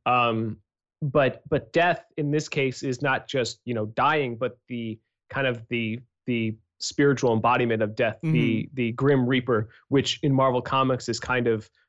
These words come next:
Speaker 1: portrayed as this, like, sexy skeleton lady.
Speaker 2: <laughs>
Speaker 1: Um, but you, not, not in, like, a, <laughs> not in, like, an actually sexy way, but in, like, a way that, um,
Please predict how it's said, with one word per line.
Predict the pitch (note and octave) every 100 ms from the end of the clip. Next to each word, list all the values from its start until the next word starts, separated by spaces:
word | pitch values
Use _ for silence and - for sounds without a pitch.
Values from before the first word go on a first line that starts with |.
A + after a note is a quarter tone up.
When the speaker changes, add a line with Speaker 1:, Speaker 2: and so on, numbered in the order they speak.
| _
Speaker 1:
portrayed | - A#2+ - B2+ A#2+
as | A#2
this, | A#2+ -
like, | B2 G#2+ - _ _ _
sexy | - - D3 - C#3+ B2+
skeleton | A#2 - C3 B2+ A2+ A2+ A2+
lady. | A2 A2 G#2 D3+
Speaker 2:
<laughs> | D3+ D3 G3 F#3 C#4+ - - B3
Speaker 1:
Um, | D3+ C3+ B2+ A#2 A2+ _ _ _ B2+
but | F3+
you, | D#3+ F3+ D3+ F3+ E3
not, | F#3 E3 E3
not | F3 D#3+ D#3 -
in, | D#3
like, | C#3 C3+
a, | B2+ C3+ - -
<laughs> | _ -
not | F3+
in, |
like, | D#3+ D3+
an | C#3+
actually | D3+ D#3 D3+
sexy | C3 D#3 C#3 -
way, | C3+ C#3
but | C3+
in, | C#3
like, | -
a | C3+
way | C#3+ D#3
that, | D3+ C3 - _ _ -
um, | C#3+ C3 A#2